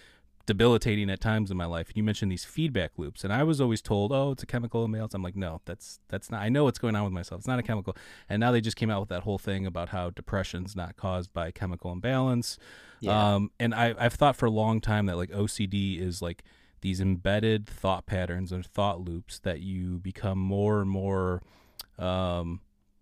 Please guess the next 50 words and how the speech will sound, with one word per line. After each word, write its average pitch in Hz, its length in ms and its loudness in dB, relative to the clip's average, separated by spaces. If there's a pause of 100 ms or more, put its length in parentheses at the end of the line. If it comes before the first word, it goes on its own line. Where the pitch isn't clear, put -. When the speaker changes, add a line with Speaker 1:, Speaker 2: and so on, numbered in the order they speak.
(260)
Speaker 1:
aware 104 520 4
of. 90 320 2
And 107 120 -2
I 120 80 4
know 143 120 8
you're 127 120 6
not, 101 240 2
like, 90 160 -6
a 98 60 -6
psychiatrist 85 720 -6
or - 20 -6
anything 85 300 -8
like 82 140 -10
that, 82 140 -6
but 107 80 0
I 113 100 6
just 120 180 2
wanted 110 340 2
to 90 160 -2 (720)
make 117 280 4
that - 180 -2
connection, 131 400 6
'cause 98 160 2
that's 110 300 4
what 101 120 2
I 85 60 0
feel 101 320 0
like 82 240 -4
what's - 140 -10
happening 85 560 -6
in 104 180 -2
those 90 220 -2
moments. 90 420 -4
They 92 160 -4
are 85 80 -2
thought 104 380 -2
loops 98 260 -8
that 82 180 -8
just - 160 -14
keep - 200 -8 (260)
looping 101 420 0
over. 95 240 0
Your 92 120 -2
mind 98 260 -2
keeps, - 220 -8
like, 98 100 -8
stumbling 98 540 0
over 92 260 -2
the 90 100 -6
same 95 500 -2